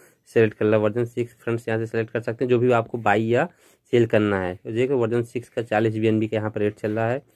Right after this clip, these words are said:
वर्जन फ्रेंड्स अगर फ़ोर की बात करूँ तो वर्जन फ़ोर का जो है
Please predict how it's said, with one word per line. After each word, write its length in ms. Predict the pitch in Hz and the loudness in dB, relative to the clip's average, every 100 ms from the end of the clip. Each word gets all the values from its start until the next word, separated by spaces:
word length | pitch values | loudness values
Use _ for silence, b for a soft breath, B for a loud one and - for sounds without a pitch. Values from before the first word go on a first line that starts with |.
| b b _ | b b _
वर्जन 260 | 113 113 131 | -2 2 0
फ्रेंड्स 300 | 123 135 127 | 0 -2 0
अगर 160 | 123 120 | 0 0
फ़ोर 260 | - 117 | -2 -6
की 120 | 117 120 | -4 -4
बात 240 | 117 117 | -2 -2
करूँ 220 | 123 123 | -4 -4
तो 100 | 120 | -4
वर्जन 280 | 113 110 117 | -4 -2 -2
फ़ोर 300 | 117 113 113 120 | -2 -4 -2 -2
का 80 | 113 | -2
जो 260 | 113 110 | 0 0
है 280 | 110 113 135 | 2 0 0